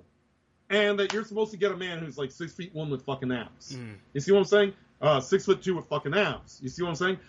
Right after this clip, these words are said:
Speaker 1: Like, if they were held
Speaker 2: The
Speaker 1: to the same
Speaker 2: checklist.
Speaker 1: standard,
Speaker 2: The check-,
Speaker 1: it would
Speaker 2: the
Speaker 1: be okay.
Speaker 2: checklist for women is so much more ridiculous than the average checklist for a man.
Speaker 1: Yes, exactly.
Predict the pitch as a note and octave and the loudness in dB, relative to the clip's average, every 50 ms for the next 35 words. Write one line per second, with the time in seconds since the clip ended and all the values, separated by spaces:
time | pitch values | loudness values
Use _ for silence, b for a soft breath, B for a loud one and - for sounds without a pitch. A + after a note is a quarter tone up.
0 | B B F#3+ A3 G#3+ A#3 G3+ D3+ G3 C4 D#4 E4+ E4 C#4+ C#4+ C#4 A3+ A#3+ C#4 B3+ | B B 4 4 4 4 2 2 2 2 4 4 4 4 4 2 2 2 0 0
1 | - - G#3+ G#3 F#3 - - - G3 G3+ G3 F3+ D3 - D4 D#4 - - - - | 0 -2 -4 -4 -4 -6 -8 -8 -6 -4 -4 -2 2 2 2 2 2 0 -2 0
2 | D4+ C#4 D#4+ F4 - F4 E4+ - - - D4+ C4 A#3 B3 B3 A#3+ A3+ G#3 F#3 E3 | 2 2 0 0 0 -2 -2 -2 -2 -2 -4 0 2 2 2 2 2 0 0 -2
3 | D3+ - - - A3 A3+ A3+ A#3 A3 - G#3+ G#3 G3 F#3 F3 D#3 E3+ E3 - E3+ | -2 -6 -4 -2 -2 -2 -2 -4 -6 -4 -6 -4 -4 -4 -4 -4 -6 -6 -6 -8
4 | D#3 D3 - D#3 D3+ D3 C#3+ C#3+ C#3+ C#3 C#3+ C3 - - D3 C3 - C3 - - | -8 -8 -8 -8 -8 -6 -6 -6 -6 -6 -8 -10 -10 -12 -12 -12 -12 -16 -18 -16
5 | - B2 A2+ A2 A2+ A2 G2+ F#2+ - _ _ _ _ _ _ _ _ _ _ _ | -16 -16 -14 -12 -12 -12 -12 -14 -16 _ _ _ _ _ _ _ _ _ _ _
6 | _ - - - - - - - - - - _ - D3+ B2+ C3+ D#3 C3 A2 - | _ -4 -4 -4 -4 -8 -14 -20 -20 -20 -20 _ -12 -10 -4 -2 -2 -4 -4 -6
7 | - | -12